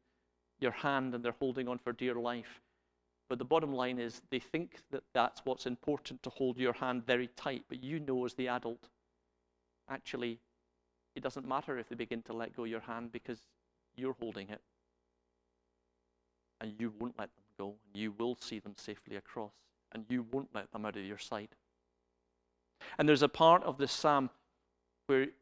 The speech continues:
yes, the psalmist is thinking, "I'm far from God and I want to come close." But the promise of the psalm is also this, "I said, I am your God. I gave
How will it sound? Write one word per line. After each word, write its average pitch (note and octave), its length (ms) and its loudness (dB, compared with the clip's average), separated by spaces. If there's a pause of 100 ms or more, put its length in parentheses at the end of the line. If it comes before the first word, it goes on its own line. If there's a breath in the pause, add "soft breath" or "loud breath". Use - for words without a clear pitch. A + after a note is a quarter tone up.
(180)
yes, D3 300 4
the C#3 100 -6
psalmist C#3 460 0
is B2+ 120 -4
thinking, C3 420 -4 (580)
"I'm A#2 160 -8
far C3+ 260 4
from C3+ 220 -12
God B2+ 220 2
and A#2+ 100 -4
I A#2 40 -2
want B2 240 -4
to B2 60 -12
come A#2 220 -8
close." - 520 -8 (1200)
But C3 80 -4
the C3+ 60 -4
promise D3 360 0
of B2+ 80 -2
the A#2+ 60 -4
psalm B2+ 340 -4
is A2+ 100 -8
also A#2+ 300 -4
this, A#2+ 300 -8 (120)
"I C#3 180 -2
said, B2+ 440 -8
I B2 220 -6
am A#2+ 220 -10
your A2+ 180 -8
God. A#2+ 380 -12 (2250)
I C3 140 2
gave C#3 400 -2